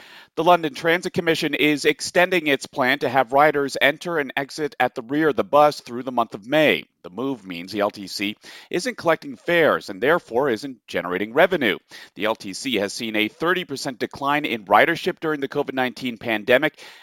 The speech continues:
and the shortfall in revenue has forced transit officials to dip into two reserve funds. Ottawa has promised a lot of help during the covid nineteen pandemic, and today,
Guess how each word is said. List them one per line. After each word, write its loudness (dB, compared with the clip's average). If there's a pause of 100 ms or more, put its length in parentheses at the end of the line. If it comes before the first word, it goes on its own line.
and -8
the -4
shortfall 2
in -4
revenue 2
has -2
forced -4
transit 0
officials -6
to -12
dip -2
into -8
two -10
reserve -4
funds. -6 (640)
Ottawa 6
has 4
promised 2
a 0
lot 6
of -4
help 2
during 0
the -4
covid -2
nineteen -2
pandemic, 0
and -4
today, 4